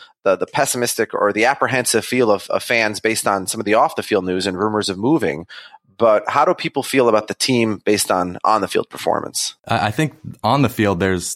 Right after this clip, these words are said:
Speaker 2: there's definitely a lot of optimism because you mentioned the, the collapse last year, but the good news, I guess, for this year is that was mostly due to injury. The, the offensive line got decimated, and even Phillip Rivers himself, like you said, during the, the first part of the year, he was playing at an M V P level. And then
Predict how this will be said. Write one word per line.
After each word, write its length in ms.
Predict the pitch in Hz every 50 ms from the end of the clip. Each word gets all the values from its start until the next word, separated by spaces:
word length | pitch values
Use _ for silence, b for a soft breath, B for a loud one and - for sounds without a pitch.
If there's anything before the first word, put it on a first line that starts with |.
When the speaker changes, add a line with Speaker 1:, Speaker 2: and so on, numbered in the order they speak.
| -
Speaker 2:
there's 180 | - 107 101 87
definitely 400 | 113 135 147 - 143 120 110 107
a 80 | 98 95
lot 180 | 101 101 101
of 80 | 90 82
optimism 520 | 87 87 90 - - 107 101 95 90 101 92
because 420 | 85 87 - 101 95 82 85 -
you 140 | 92 110 113
mentioned 400 | 127 139 135 131 - 131 110 101
the, 160 | 104 101 92
the 160 | - 98 95
collapse 480 | - - 101 92 92 101 104 104 - -
last 320 | 110 107 101 101 - -
year, 160 | 110 107 104
but 380 | 98 - 95 90 85 - - _ _ _ _ _ _ _ _ _ _ _ _ -
the 80 | 98 85
good 200 | 82 113 127 123
news, 220 | 117 104 92 87
I 80 | 95 90
guess, 200 | 92 98 92 -
for 120 | - 92
this 260 | 87 113 131 127 -
year 160 | 107 98 98
is 140 | 92 87 80
that 160 | - 98 87
was 220 | 87 87 80 82 -
mostly 400 | 67 92 120 160 160 - 139 107
due 140 | 92 113 101
to 100 | - -
injury. 360 | 82 101 107 90 92 82 78
The, 260 | 73 85 82 82 76
the 120 | 57 - -
offensive 460 | 87 98 107 - 110 98 - 90 73
line 280 | 82 87 92 98 98 95
got 220 | 95 92 87 -
decimated, 580 | - 98 92 - - 101 98 98 98 98 92 90
and 100 | 98 117
even 260 | 120 123 110 87 80 -
Phillip 340 | - - 117 110 98 -
Rivers 220 | 113 107 101 92 85
himself, 480 | 87 85 - - 110 117 107 87 -
like 140 | 92 90 87
you 80 | 85 85
said, 280 | - - 110 98 87
during 240 | 80 95 92 92 90
the, 180 | 82 80 80 - _ _ _ _ -
the 80 | -
first 300 | 90 - 139 160 - -
part 160 | - 113 98
of 60 | 95 87
the 80 | 85
year, 160 | 87 90 95
he 120 | 92 98 90
was 320 | 87 87 78 76 - - _ _ _ _ _ _ _
playing 240 | - 107 107 107
at 80 | 101 95
an 80 | 92 90
M 160 | 98 98 90
V 140 | 92 90 85
P 220 | - - 117 123
level. 340 | 107 92 87 85 - 87 90
And 100 | 90 90
then 260 | 87 87 87 80 -